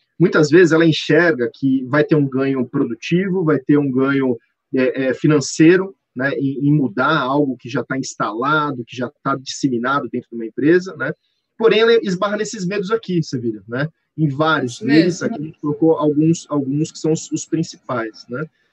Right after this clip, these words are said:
Speaker 1: E a gente escutava muito isso na omi. E aí veio, então,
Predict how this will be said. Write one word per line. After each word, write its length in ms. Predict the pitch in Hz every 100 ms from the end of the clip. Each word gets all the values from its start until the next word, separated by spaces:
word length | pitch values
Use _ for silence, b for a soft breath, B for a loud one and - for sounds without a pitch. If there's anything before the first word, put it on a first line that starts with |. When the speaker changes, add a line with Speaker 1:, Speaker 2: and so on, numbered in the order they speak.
| -
Speaker 1:
E 80 | 240
a 40 |
gente 220 | 233 254
escutava 480 | 247 - - 240 240
muito 300 | 208 233 226
isso 180 | 220 247
na 80 | 233
omi. 300 | 175 156 139 _ _ _ _ _ -
E 60 |
aí 180 | 262 302
veio, 300 | 220 202 247
então, 500 | 175 - 196 226 131